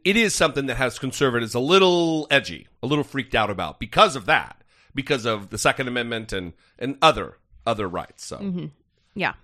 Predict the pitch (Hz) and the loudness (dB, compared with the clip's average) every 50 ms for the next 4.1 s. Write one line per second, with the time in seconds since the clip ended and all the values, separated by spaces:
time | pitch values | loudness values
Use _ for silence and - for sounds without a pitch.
0 | _ _ - 160 170 214 185 180 165 - 151 160 185 247 311 - 311 277 247 190 | _ _ 0 0 4 4 2 2 2 0 0 4 4 4 4 4 0 0 2 0
1 | - - - 247 190 151 - - - 135 147 151 180 214 254 - - - 160 147 | 0 2 4 6 6 4 4 0 -4 -2 0 4 4 4 4 2 -2 -4 -2 -2
2 | 139 127 135 190 220 202 - - 139 120 110 101 - _ _ _ _ - 262 254 | 0 2 6 6 6 6 6 4 -2 -4 -4 -6 -12 _ _ _ _ 0 0 0
3 | 226 - 240 311 - - - 143 - 254 262 - - 139 127 143 156 127 - - | 2 2 2 2 2 0 -6 -6 -4 -4 -4 -2 -4 -4 2 2 2 2 2 -2
4 | - - | -10 -20